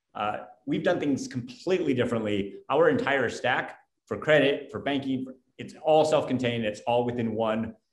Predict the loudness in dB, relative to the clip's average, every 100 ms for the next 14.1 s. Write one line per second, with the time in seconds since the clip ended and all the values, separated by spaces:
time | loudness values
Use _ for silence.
0 | _ -6 -4 -2 -4 -4 -4 -4 -2 -2
1 | -2 -4 -4 -4 -2 0 0 -4 -10 _
2 | _ _ -2 -2 -2 -2 2 2 2 2
3 | 2 2 2 2 2 0 0 -2 -6 _
4 | _ -10 -2 2 2 2 2 2 2 2
5 | 2 0 0 -2 -2 -4 -4 -2 0 -2
6 | -4 -4 -4 -6 -12 -4 0 0 0 0
7 | -2 -4 -4 -2 0 0 0 0 -4 -8
8 | -8 -4 -2 -4 -8 _ _ 0 4 4
9 | 4 2 2 0 0 0 0 -4 -10 -20
10 | _ _ _ _ -2 0 0 -2 2 4
11 | 4 2 -2 -2 -4 -4 -2 0 0 0
12 | -2 -2 -2 -4 -4 -2 -2 -2 -4 -4
13 | -4 -4 -6 -6 -6 -6 -6 -10 -12 -12
14 | -16